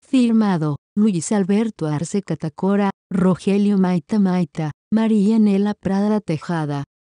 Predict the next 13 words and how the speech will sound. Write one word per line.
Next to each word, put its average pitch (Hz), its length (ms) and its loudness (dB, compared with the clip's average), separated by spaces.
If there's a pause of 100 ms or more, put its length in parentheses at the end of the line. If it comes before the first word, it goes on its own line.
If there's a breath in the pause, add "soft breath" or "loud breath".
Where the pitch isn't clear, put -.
(220)
Carlos 165 540 -2
Eduardo 202 460 0
del 170 200 0
Castillo 214 600 2
del 185 200 -2
Carpio, 156 580 -4 (180)
Edmundo 214 480 2
Novillo 175 520 0
Aguilar, 156 520 -2 (200)
Felima 220 560 2
Gabriela 185 600 2
Mendoza 196 680 0
Gumiel, 160 560 0